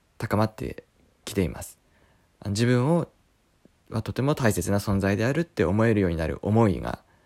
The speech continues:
思いというか、その感覚を、えー、自己重要感が高いとか、自己肯定感を高くするのが大切って言いますけど、その力が、えー、「自分はこのままで価値がある」を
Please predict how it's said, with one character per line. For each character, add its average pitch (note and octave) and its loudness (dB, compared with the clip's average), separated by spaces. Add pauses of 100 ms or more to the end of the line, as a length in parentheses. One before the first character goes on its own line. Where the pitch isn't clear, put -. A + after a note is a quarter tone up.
思 G2+ 2
い F#2 0
と - -4
い C2+ -2
う B1+ -8
か、 - -10
そ - -6
の A2 -2
感 A2 -4
覚 C#3 -6
を、 D3 -8 (340)
え - -10
ー、 - -8
自 G2 -2
己 G2 2
重 G2 2
要 G#2 4
感 F#2 0
が E2 -2
高 - -4
い D#2 -4
と D#2+ -8
か、 C#3 -4 (320)
自 - -12
己 G#2+ 2
肯 A#2 0
定 D#3 2
感 F#2+ 0
を - -8 (220)
高 G2+ -4
く - -12
す - -6
る C#2 -4
の C#2 -6
が - -10
大 F2+ -10
切 G2 -8
っ F#2+ -6
て - -12
言 C#2 -6
い - -6
ま D#2+ -4
す - -14
け - -6
ど、 C3+ -4 (600)
そ - -4
の F3 2
力 E3 -6
が、 F3+ -6 (260)
え E2 -4
ー、 - -12
「自 - -4
分 G2 2
は G2 2
こ G2 -2
の F#2+ 2
ま F#2 0
ま G2 0
で F2+ -2
価 F2 -6
値 - -6
が C2 -6
あ - -10
る」 - -14 (160)
を - -2